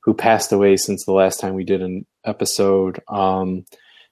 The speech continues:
best known for some of his roles in Joe Dante movies like Gremlins and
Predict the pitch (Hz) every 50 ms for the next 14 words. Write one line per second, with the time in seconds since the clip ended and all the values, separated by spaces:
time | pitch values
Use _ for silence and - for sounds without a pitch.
0 | _ - 110 107 - - - 117 110 110 107 104 - 107 101 - 113 107 104 104
1 | 104 107 101 98 101 104 104 101 101 101 98 98 98 95 92 107 107 101 98 98
2 | - 95 92 98 95 - 110 104 98 95 95 95 95 95 95 98 95 95 92 92
3 | 95 90 - - - 104 101 101 101 101 98 98 95 95 92 92 92 92 90 92
4 | 90 90 87 87 90 -